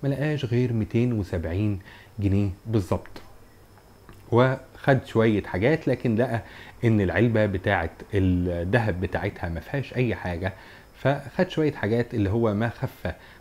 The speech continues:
وزنه وغلى تمنه، وخد الفلوس ومشي. طبعًا أكيد متى كأي مجرم بيستنى ساعات اللي بعد الجريمة يشوف الدنيا هيمشي إزاي،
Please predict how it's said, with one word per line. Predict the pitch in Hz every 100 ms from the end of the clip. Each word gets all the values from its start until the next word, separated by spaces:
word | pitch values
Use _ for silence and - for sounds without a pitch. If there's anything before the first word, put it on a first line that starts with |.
| -
وزنه | 107 104 113
وغلى | 135 95 98 92 85 - - -
تمنه، | - 151 151 147 - - -
وخد | 139 135 - 131
الفلوس | 127 107 113 113 117 - - - - - -
ومشي. | 110 104 95 - - - - 104 - - - - - - - -
طبعًا | 226 208 123
أكيد | - 180 127
متى | 123 - 98
كأي | 95 95 127
مجرم | 110 113 110 104
بيستنى | 92 90 - 123 101
ساعات | - 85 117 120
اللي | 101
بعد | 80 95 92
الجريمة | 87 90 101 90
يشوف | 85 - 123
الدنيا | 104 98 101 90 92
هيمشي | 90 95 90 98
إزاي، | 82 107 117